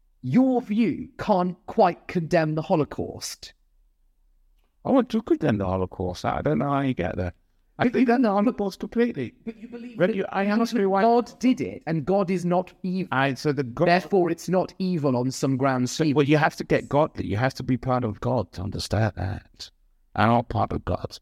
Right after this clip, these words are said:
Speaker 2: and therefore I will never make peace with it.
Speaker 1: But what sort of, what sort of an explanation is it to say it's, it's just God? It's just, it's, it's godly. It's beyond our understanding.
Speaker 2: It's one that you, most people have difficulty
Speaker 1: It's
Speaker 2: with.
Speaker 1: a cop-out,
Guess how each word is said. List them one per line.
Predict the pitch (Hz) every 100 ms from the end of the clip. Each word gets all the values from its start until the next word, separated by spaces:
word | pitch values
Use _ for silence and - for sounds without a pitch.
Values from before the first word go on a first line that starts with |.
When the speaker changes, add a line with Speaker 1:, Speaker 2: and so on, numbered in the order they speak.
| _ _ _
Speaker 2:
and | - 113
therefore | 113 113
I | 107
will | 110
never | 113 113
make | 117 113 -
peace | 139 - -
with | 90
it. | - -
Speaker 1:
But | -
what | 180 233 -
sort | 233 226
of, | 220
what | 175 208
sort | - 226 233
of |
an | 220
explanation | 220 - 185 185 185 180 175
is | 127 117
it | -
to | -
say | - 117 113 - _ _ _ _ _ _ _ _ _ _ -
it's, | 143 - - - - _ _ _ _ _ _ _ _ _ _ _ _ _ _ _ _
it's | 156 -
just | - 143 -
God? | 156 135 95 - - -
It's | 139 -
just, | 143 147
it's, | 147 -
it's | 135
godly. | - 147 135 123 110
It's | 113
beyond | 139 135 143
our | 139 131
understanding. | 123 123 - 135 127 123 110 92
Speaker 2:
It's | - 101 - -
one | 98 117 120
that | 113 -
you, | 101 98 92 - -
most | 98 107 -
people | 110 98
have | 92 92
difficulty | 95 92 - 92 - 92
Speaker 1:
It's | 90 127
Speaker 2:
with. | 170
Speaker 1:
a | -
cop-out, | 277 - 101 -